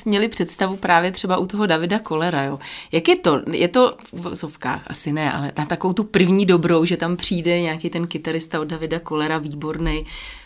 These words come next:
zahraje jednou, ty řekneš, tu, tu, tu, dobrý, jdeme dál, anebo kolikrát ten mu-, muzikant na takovýhle úrovni musí zahrát, aby ty si řekl,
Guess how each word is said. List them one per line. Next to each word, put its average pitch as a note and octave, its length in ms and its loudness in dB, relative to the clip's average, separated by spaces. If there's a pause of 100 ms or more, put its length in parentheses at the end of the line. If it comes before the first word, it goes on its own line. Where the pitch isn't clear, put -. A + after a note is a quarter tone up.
(460)
zahraje D#3+ 500 0
jednou, D3+ 720 -2
ty - 120 -12
řekneš, D3 560 -8 (100)
tu, F#3+ 180 -4
tu, D#3 180 -2
tu, D#3+ 260 -4 (120)
dobrý, F3+ 560 0 (340)
jdeme F3 240 -2
dál, D#3+ 300 4
anebo F3 240 -2
kolikrát B3+ 540 6
ten A3 200 6
mu-, G#3 200 -2 (200)
muzikant G3 540 4 (340)
na F3 80 -2
takovýhle G3+ 340 4
úrovni G3+ 340 6
musí A3 400 6
zahrát, F3+ 440 6
aby F#3+ 160 2
ty F#3+ 100 -4
si G3+ 160 -2
řekl, F#3+ 220 0